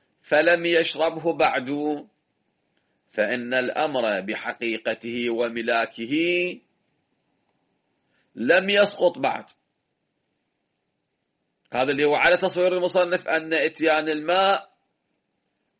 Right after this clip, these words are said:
غرضه الارتواء، فباعتبار أن المولى بعد لم ير-، يرتوي بعد ما شرب، فالغرض لم يسقط، فالأمر لم يسقط. كما إذا أتى العبد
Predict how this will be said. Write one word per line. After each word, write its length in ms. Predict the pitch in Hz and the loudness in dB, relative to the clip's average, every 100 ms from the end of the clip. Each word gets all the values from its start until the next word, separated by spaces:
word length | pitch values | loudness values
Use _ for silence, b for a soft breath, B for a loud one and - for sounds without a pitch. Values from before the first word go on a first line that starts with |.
| _ _ - | _ _ -12
غرضه 920 | 123 151 165 165 170 156 190 202 208 160 | 0 2 4 4 4 4 6 6 4 4
الارتواء، 800 | 180 170 170 175 185 196 170 - - | 4 4 4 4 6 6 4 0 -6
فباعتبار 640 | 135 147 - 160 156 156 156 | -2 -2 -4 -2 2 2 2
أن 140 | 151 | -2
المولى 420 | 156 156 156 156 | -2 0 2 2
بعد 300 | 147 147 147 | 2 2 2
لم 260 | 156 185 202 | 2 2 4
ير-، 280 | 202 185 - _ - | 4 4 0 _ 0
يرتوي 640 | 170 180 - 165 160 147 - | 2 4 4 2 2 -2 -4
بعد 220 | 120 120 | -2 -2
ما 180 | 139 180 | -2 -2
شرب، 400 | 185 165 156 - _ _ _ _ _ _ _ _ _ | 2 2 2 -2 _ _ _ _ _ _ _ _ _
فالغرض 680 | 147 151 135 175 190 165 208 | 0 2 4 4 4 6 4
لم 120 | 214 | 6
يسقط، 440 | 190 - 151 147 | 4 4 -4 -4
فالأمر 460 | - 143 170 208 220 | 0 2 2 2 4
لم 180 | 175 123 | 2 0
يسقط. 400 | 104 - - _ _ _ - - - - _ - _ _ _ _ _ _ _ _ | -4 -6 -18 _ _ _ -20 -20 -20 -20 _ -20 _ _ _ _ _ _ _ _
كما 340 | - 135 147 143 | -2 0 0 0
إذا 400 | 143 139 139 151 | 2 2 4 0
أتى 360 | 151 127 95 - _ _ _ _ _ _ _ _ _ _ _ _ 117 | 2 2 0 -6 _ _ _ _ _ _ _ _ _ _ _ _ -2
العبد 680 | 123 120 151 117 120 107 | 2 4 2 0 -4 -4